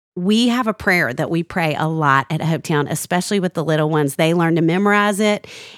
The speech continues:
and we say it back and forth, the boys and girls, and have a lot of fun. Melissa's hilarious. She makes us say it as fast as we can. It becomes this really fun game. And just as thinking about things to hang up in your home, we might even do a little P D F of this so you can have it too.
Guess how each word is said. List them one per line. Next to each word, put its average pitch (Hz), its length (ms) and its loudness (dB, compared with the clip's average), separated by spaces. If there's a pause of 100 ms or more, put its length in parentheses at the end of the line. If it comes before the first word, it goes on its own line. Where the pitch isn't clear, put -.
(100)
and 180 420 6
we 185 220 2
say 190 280 2
it 175 100 2
back 180 240 4
and 180 120 0
forth, 185 280 0
the 190 80 -4
boys 175 320 0
and 180 100 2
girls, 170 380 0
and 160 120 0
have 170 180 0
a - 20 -2
lot 160 160 4
of 156 80 -2
fun. 151 200 0
Melissa's 160 420 -2
hilarious. 135 500 0
She - 140 -4
makes 143 200 -2
us 160 100 -4
say 151 140 0
it 143 60 0
as 160 100 -4
fast 131 300 0
as 170 140 -4
we 151 120 0
can. 131 260 0
It 87 100 -8
becomes 143 280 -2
this 147 180 -8
really 147 160 -4
fun 156 200 -4
game. 156 340 -4
And 190 180 -4 (640)
just 381 220 0
as 403 120 0 (200)
thinking 359 360 4
about 285 260 0
things 277 240 -2
to 269 80 -2
hang 254 240 0
up 269 140 -4
in 254 100 2
your 247 160 0
home, 220 500 0
we 233 160 0
might 254 220 2
even 208 240 2
do 202 160 2
a - 20 4
little 180 200 2
P 196 160 0
D 202 160 2
F 175 180 0
of 165 120 -2
this 151 180 0
so - 100 -6
you 170 240 -2
can 202 140 0
have 185 180 0
it 175 100 -4
too. 139 240 0